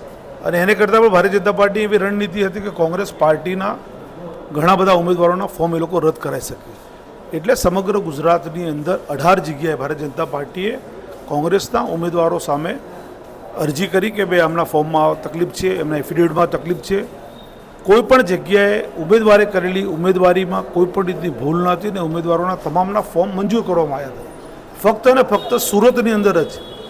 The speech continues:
ચાર ટેકોદારો દ્વારા જે એફિડેવિટ રજૂ કરીને ધાક અને ધમકી અને સરકારે જોરે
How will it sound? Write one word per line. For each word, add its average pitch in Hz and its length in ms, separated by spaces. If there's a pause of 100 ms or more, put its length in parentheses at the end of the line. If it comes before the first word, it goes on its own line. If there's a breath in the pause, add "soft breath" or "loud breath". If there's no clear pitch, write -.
(300)
ચાર 196 220
ટેકોદારો 190 520
દ્વારા 180 200
જે 175 80
એફિડેવિટ 180 440
રજૂ 170 160
કરીને 156 420 (800)
ધાક 190 280
અને 196 140
ધમકી 156 540
અને 220 220
સરકારે 165 540
જોરે 147 520